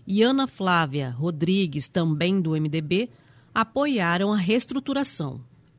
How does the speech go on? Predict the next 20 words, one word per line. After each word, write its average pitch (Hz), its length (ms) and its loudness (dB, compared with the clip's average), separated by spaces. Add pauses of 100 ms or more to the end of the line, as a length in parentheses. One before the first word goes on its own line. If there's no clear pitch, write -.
A 190 100 0
medida 233 480 0
aprovada 175 680 0
fixa - 520 -2
o 190 80 2
número 175 400 2
dos 165 160 -2
ministérios 165 680 0 (240)
em 233 160 2
trinta 262 420 2
e 262 140 2
um, 143 160 0 (320)
além 185 360 2
de 175 100 -2
seis 190 380 2
órgãos 170 560 0
com 175 180 -2
status 180 560 0
de 170 80 0
ministério. 175 640 -2